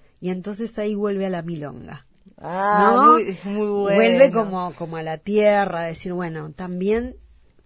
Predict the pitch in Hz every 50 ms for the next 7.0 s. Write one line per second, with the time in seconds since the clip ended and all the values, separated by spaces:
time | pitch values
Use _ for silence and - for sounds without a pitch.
0 | _ _ - - - 190 180 170 170 170 165 160 - - 165 156 156 151 151 147
1 | - - 165 165 - _ _ _ - 170 185 208 220 208 - - 165 170 180 185
2 | 190 190 175 160 175 170 170 - 190 175 170 165 - - 170 165 160 160 170 170
3 | 170 170 165 160 160 165 - _ - - 175 165 160 165 170 170 170 165 156 -
4 | - 147 - - - - - - - - - - - - - - - 233 277 349
5 | 392 392 311 277 254 190 170 165 160 160 165 165 - - 269 330 320 269 - -
6 | 262 269 262 202 - - 202 175 165 160 160 160 - _ _ _ - 220 226 240